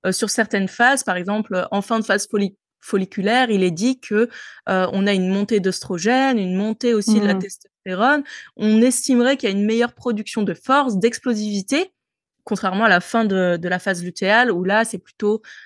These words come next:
Speaker 1: voilà, on, on recommande basse intensité, plutôt
Speaker 2: Mhm.
Speaker 1: des exercices doux, euh, euh, pilates, yoga, et cetera. Et la vérité, c'est que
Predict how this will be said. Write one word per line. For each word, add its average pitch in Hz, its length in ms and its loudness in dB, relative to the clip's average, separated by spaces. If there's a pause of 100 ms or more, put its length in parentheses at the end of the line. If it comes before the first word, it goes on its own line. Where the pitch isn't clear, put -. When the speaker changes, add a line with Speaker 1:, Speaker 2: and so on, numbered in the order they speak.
(140)
Speaker 1:
voilà, 196 260 2
on, 170 220 -6
on 180 100 -6
recommande 190 720 0
basse 190 240 0
intensité, 196 800 0
plutôt 214 240 0
Speaker 2:
Mhm. 202 60 2
Speaker 1:
des 190 220 2
exercices 185 760 -4
doux, 196 680 -2
euh, 175 120 0 (380)
euh, 175 160 -2 (240)
pilates, 190 720 2
yoga, 190 320 0
et 180 60 -4
cetera. 185 360 0 (460)
Et 190 120 2
la 190 180 4
vérité, 190 280 0
c'est 247 140 -4
que 185 260 -2